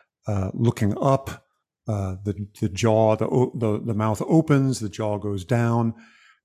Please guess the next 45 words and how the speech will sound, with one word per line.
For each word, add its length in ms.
and 340
you, 180
you 180
have 340
this 180
sort 220
of 100
sense 400
of, 260
uh, 360
a 140
delight 560
and 100
also 300
f-, 260
a 80
little 220
bit 100
of 100
fear 360
at 80
the 80
same 260
time. 380
Like, 240
but 140
I, 140
th-, 100
I 80
think 180
that's 160
kind 220
of 80
where 80
magic 440
comes 220
from. 300
Even 240
a 40
small 320
magic 440
act 340
where 140
you 120
say, 520